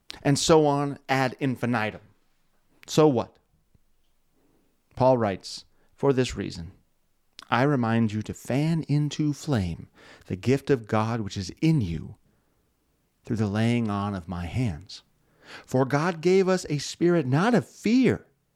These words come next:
but of power and love and self-control. Therefore, do not be ashamed of the testimony about our Lord." There it is. "Do not be ashamed of the gospel."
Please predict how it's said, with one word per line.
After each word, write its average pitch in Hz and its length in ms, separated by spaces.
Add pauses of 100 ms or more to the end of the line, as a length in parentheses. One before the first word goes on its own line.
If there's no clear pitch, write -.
(800)
but 113 140
of - 200
power 147 680 (500)
and 101 200
love 139 480 (1400)
and 92 160
self-control. - 920 (2000)
Therefore, 107 520
do 110 160
not 101 240
be 98 140
ashamed 110 640
of 98 80
the 104 60
testimony 113 720
about 107 240
our 110 160
Lord." 110 320
There 113 160
it 131 80
is. 107 380 (760)
"Do - 100
not 123 140
be 127 140
ashamed 127 500
of 123 40
the 123 60
gospel." 127 720